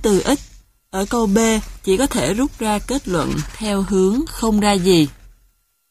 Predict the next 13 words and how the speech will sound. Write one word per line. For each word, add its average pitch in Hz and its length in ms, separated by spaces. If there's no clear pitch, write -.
Bé 269 160
Ba 254 320
không 240 300
có 190 100
khả 185 180
năng 226 360
đậu 123 160
đại 147 220
học. 170 220
Còn 190 240
ở 147 120
câu 214 220
C, - 160